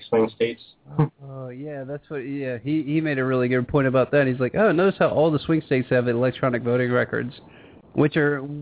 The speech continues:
Speaker 2: once again, I had, the universe is so incredible. I had a chance encounter. I just went to a friend's birthday party, ended up sitting next to this and having beers next to this guy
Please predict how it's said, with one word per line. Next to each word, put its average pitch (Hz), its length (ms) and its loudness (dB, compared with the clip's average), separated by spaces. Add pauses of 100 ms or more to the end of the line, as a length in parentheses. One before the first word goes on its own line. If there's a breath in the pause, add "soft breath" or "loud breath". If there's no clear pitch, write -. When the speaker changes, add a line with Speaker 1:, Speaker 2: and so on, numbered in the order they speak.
Speaker 2:
once 156 300 -6
again, 147 580 -2
I 143 160 0
had, 151 400 -2 (640 soft breath)
the 156 140 -4
universe 208 480 -6
is 143 80 -6 (100)
so 175 180 2
incredible. 139 460 -4
I 131 80 -6
had 170 180 -8
a 156 60 -10 (140)
chance 175 240 -10
encounter. 147 500 -4
I 127 120 0
just 143 180 -12
went 160 160 -4
to 156 80 -4
a 127 80 -4
friend's 135 240 -2
birthday 127 380 0
party, 120 400 0 (360 loud breath)
ended 175 220 4
up 160 60 -10 (120)
sitting 185 240 0
next 160 220 0 (100)
to 147 60 0
this 127 140 0 (120)
and 127 80 -2
having 143 280 0
beers 143 340 0
next 135 220 -6
to 127 80 -8
this 107 200 -6
guy 120 360 2